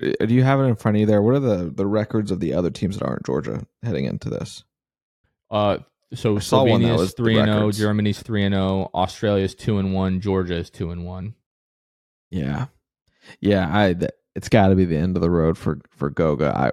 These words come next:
Speaker 1: one would think, logically speaking, because it, as someone who hasn't kept up as closely as you, Jonathan, do the top two teams make it out of the group?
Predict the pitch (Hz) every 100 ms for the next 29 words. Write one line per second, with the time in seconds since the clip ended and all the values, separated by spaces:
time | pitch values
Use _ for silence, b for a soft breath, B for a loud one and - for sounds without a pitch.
0 | 85 92 90 82 71 - 87 67 - -
1 | - _ _ _ _ _ _ _ - 98
2 | 85 87 87 - - 92 85 87 95 113
3 | 98 95 - _ _ _ _ _ _ _
4 | _ _ 107 - 110 98 101 95 90 67
5 | 107 - 90 82 - _ _ _ - 107
6 | 98 92 87 90 90 82 80 78 - -
7 | - 98 92 90 - - 104 - _ -
8 | 110 - 110 113 113 101 104 110 104 101
9 | 101 101 101 113